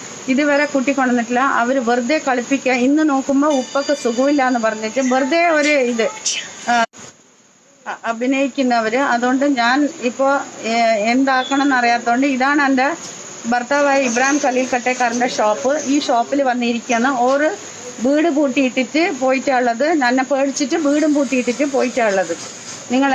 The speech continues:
എല്ലാവരും സ്ട്ര-, ഇതും വേണം, എനിക്ക് ദുആ വേണം. ഇതിനു വേണ്ടി ഞാൻ ഇനി പോരാടുന്നത് വീട്ടിൽ നിന്നോ, ഏ, ഇങ്ങനെയല്ല. ഇനി ഞാൻ പുറത്തിറങ്ങിയിട്ട് ഇതുപോലെ ഞാൻ പ്രാർത്ഥിക്കാം. ആരുമില്ല. ഇപ്പൊ ഒരു ഇസ്ലാമിലേക്ക് വന്ന പെണ്ണിന് ഈ ഹിന്ദുക്കൾ എന്നോട് ചോദിക്കുന്നു, അവളെ ഹിന്ദു വിട്ട്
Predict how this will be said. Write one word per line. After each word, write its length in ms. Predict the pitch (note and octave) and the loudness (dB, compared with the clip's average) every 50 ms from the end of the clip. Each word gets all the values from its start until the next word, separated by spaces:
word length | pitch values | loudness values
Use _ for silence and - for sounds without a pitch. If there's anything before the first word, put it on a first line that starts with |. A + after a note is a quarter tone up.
| B3+ | 2
എല്ലാവരും 360 | B3 C4 C#4 C#4 D4 D4 D#4+ D#4 - | 2 2 0 0 2 2 0 -2 -2
സ്ട്ര-, 320 | - - B3+ A#3 A#3 G#3 A#3 A#3 B3 | -2 0 0 2 2 2 2 2 2
ഇതും 200 | B3 C4 C#4 D4 C#4 | 2 2 2 2 2
വേണം, 240 | A#3+ A#3 A3+ A#3 A#3 A3 | 2 2 2 2 0 0
എനിക്ക് 220 | G#3+ G#3+ - C4 A#3+ | 0 -2 -2 -2 -2
ദുആ 180 | A3+ A#3 A#3 A#3 B3 B3+ | 0 2 2 2 2 2
വേണം. 300 | A#3+ A#3+ A#3 A#3 B3 C#4 D#4 - - B3 | 2 0 2 2 2 0 -2 -2 -2 -2
ഇതിനു 200 | C4 B3+ D4+ D#4 D4+ | 0 0 2 2 2
വേണ്ടി 240 | C#4 C4 C4 C4 C#4 C#4+ C4+ | 2 2 2 2 0 2 2
ഞാൻ 160 | C4 B3+ C4+ D4+ D4 | 2 2 2 2 2
ഇനി 120 | C#4+ C#4+ C#4 A#3+ | 2 0 0 2
പോരാടുന്നത് 680 | B3+ A#3+ A#3+ A#3+ B3 B3 B3 A#3+ A#3+ B3+ B3 B3+ B3+ D4+ F#4 F4+ - - - - - | 2 2 2 2 2 2 2 2 2 0 0 2 0 0 -2 -2 -8 -12 -10 -8 -6
വീട്ടിൽ 260 | - C4+ C#4+ B3+ D4+ D#4 | -4 -4 -2 -2 0 0
നിന്നോ, 180 | D4 D4 C#4 C#4 C#4+ C#4 B3+ - - - G#3+ | 2 2 2 2 2 0 -2 -4 -4 -2 0
ഏ, 20 | A#3+ B3 B3 B3 | 0 2 2 2
ഇങ്ങനെയല്ല. 420 | C4 C#4 B3+ B3+ A#3+ G#3+ G#3 G3+ - - - - - - - - - - C4 | 2 2 2 2 2 2 0 0 -2 -4 -8 -14 -16 -16 -16 -18 -8 -2 0
ഇനി 140 | C#4+ D#4 E4+ D#4+ D4 | 2 2 4 4 2
ഞാൻ 100 | C#4 C#4+ C#4+ | 2 2 2
പുറത്തിറങ്ങിയിട്ട് 720 | D#4+ C4 C4+ B3+ - D#4 D4 C#4+ C#4+ C#4+ C#4 C#4 B3+ D#4+ D4 B3 | 2 0 0 0 -2 0 0 2 2 2 2 2 0 0 0 0
ഇതുപോലെ 400 | B3 C#4+ C#4 D4+ D4+ D4+ D#4 D#4 D4+ | 0 0 0 0 2 2 2 2 2
ഞാൻ 100 | C#4+ C4+ C4+ B3 | 2 0 0 0
പ്രാർത്ഥിക്കാം. 400 | B3+ A#3+ A#3+ A#3 A#3 C4 A3+ G3 G3 G#3+ A#3+ | 0 0 0 0 0 0 0 2 2 2 2
ആരുമില്ല. 400 | C4+ D4 D4+ D#4+ D#4+ D4 D4 D4 C#4+ A#3+ - - - - - - - | 2 2 2 2 2 2 2 2 2 0 -2 -6 -10 -14 -12 -4 -2
ഇപ്പൊ 120 | C4 B3+ D4+ C#4 | 0 0 2 2
ഒരു 120 | C#4 C#4+ D4 C#4 | 2 2 0 -2
ഇസ്ലാമിലേക്ക് 600 | C#4 - D#4 D4+ D4 D4+ D#4 D#4 D4+ D4+ D4 D#4 C4 B3 | -2 0 0 0 2 2 2 2 2 2 0 0 0 2
വന്ന 180 | B3+ C#4 D4 D#4 C#4+ - | 2 2 2 0 0 0
പെണ്ണിന് 360 | C#4 C4+ D4 D4+ D#4 D4+ C#4+ C4+ C4+ D4 | 0 2 2 2 2 2 2 2 2 2
ഈ 40 | D#4+ E4+ - _ - D4 D#4+ D4 | 0 0 0 _ 0 0 2 2
ഹിന്ദുക്കൾ 380 | D4 D4 D4+ D#4+ E4 - D#4+ D#4+ D4+ | 2 2 2 0 0 0 0 2 2
എന്നോട് 220 | D4 C#4+ C#4 C#4+ C4 C#4+ | 2 2 2 0 0 0
ചോദിക്കുന്നു, 360 | D4 D4 C#4 B3+ D4 C#4 C4 B3+ | 0 0 0 2 2 2 2 2
അവളെ 180 | B3+ B3+ C4+ D4 C#4+ | 2 2 2 2 2
ഹിന്ദു 260 | C#4 C4+ C#4+ C#4 D4+ D#4 D4+ C#4 B3+ | 2 2 2 2 2 2 0 0 0
വിട്ട് 220 | C#4 C4+ - D4+ | -2 -2 -2 -2